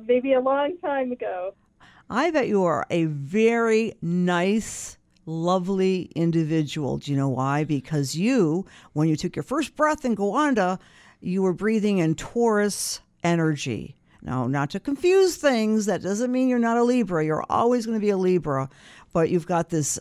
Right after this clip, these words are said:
Speaker 2: uh, manner in which you're very calm and, and, and centered, and people love being around you because you're the problem solver, and you also keep people from <laughs> exploding very well, whether it be friends or family. You've got a very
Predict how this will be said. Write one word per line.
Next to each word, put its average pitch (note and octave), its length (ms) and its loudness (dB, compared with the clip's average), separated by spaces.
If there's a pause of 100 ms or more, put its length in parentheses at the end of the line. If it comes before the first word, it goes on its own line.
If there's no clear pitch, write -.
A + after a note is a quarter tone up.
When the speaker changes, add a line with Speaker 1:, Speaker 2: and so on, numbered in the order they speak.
Speaker 2:
uh, C#3+ 160 -2
manner D#3+ 600 2
in D#3 200 -2
which D#3+ 240 0
you're D3+ 80 0
very D3+ 320 0
calm F3+ 800 0
and, C3+ 420 0 (440)
and, B2+ 220 0
and B2+ 160 0
centered, E3 880 0
and C3 240 -2
people E3+ 340 -4
love D#3+ 240 0
being D#3 200 0
around D3+ 400 0
you C#3+ 80 -4
because C#3+ 400 -2
you're E3 140 4
the C#3+ 220 -2 (220)
problem D4 540 0
solver, D#3 640 0 (280)
and E3 120 2
you E3+ 80 2
also F#3 420 -2
keep - 300 -8
people E3 420 -2
from C#3+ 460 0 (160)
<laughs> - 160 -20
exploding F#3 840 0
very D3 240 -2
well, C3+ 220 0
whether E3 160 -2
it D#3 80 -6
be C#3 120 -4
friends E3+ 420 0
or D3+ 100 -2
family. C#3+ 500 -2 (280)
You've D#3+ 140 -4
got E3+ 140 2
a D3+ 80 2
very F3+ 520 2